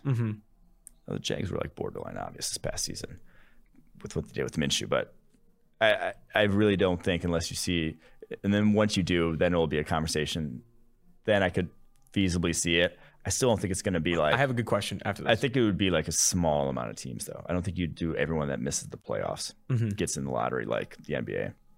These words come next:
Speaker 2: would probably be top three is, like, a jumble. You gotta do it.
Speaker 1: What team currently projected to draft inside the top five, you know, some of the lowest ranked teams right now, would, what, what, what move could one of those teams make to ma-,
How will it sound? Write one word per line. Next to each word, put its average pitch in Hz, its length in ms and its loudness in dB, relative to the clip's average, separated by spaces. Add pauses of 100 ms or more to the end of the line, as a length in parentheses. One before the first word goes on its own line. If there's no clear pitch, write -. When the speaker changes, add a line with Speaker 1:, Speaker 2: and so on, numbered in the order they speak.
(580)
Speaker 2:
would 76 120 -2
probably 71 220 0
be 64 280 -4 (1080)
top - 220 2
three 71 300 0
is, 67 140 0
like, 65 140 -2
a 71 40 -4
jumble. 60 480 -4 (1160)
You - 80 -8
gotta 69 140 -2
do 67 160 -4
it. 58 80 -8 (380)
Speaker 1:
What 175 420 0
team 135 560 0
currently 131 480 2
projected 113 500 0
to - 80 -6
draft 110 300 2
inside 113 240 2
the 104 80 0
top - 260 -2
five, 92 580 -2
you 113 80 -2
know, 110 100 2
some 110 180 -2
of 104 80 0
the 101 40 -2
lowest 107 280 2
ranked 101 180 -2
teams 101 220 -2
right 95 120 -4
now, 95 380 -6 (380)
would, 131 260 0
what, 151 220 2
what, 165 200 2
what 180 200 4
move 156 240 4
could 127 160 0
one 139 160 4
of 135 40 2
those 131 180 2
teams 123 220 0
make 120 200 0
to - 80 -2
ma-, 117 140 2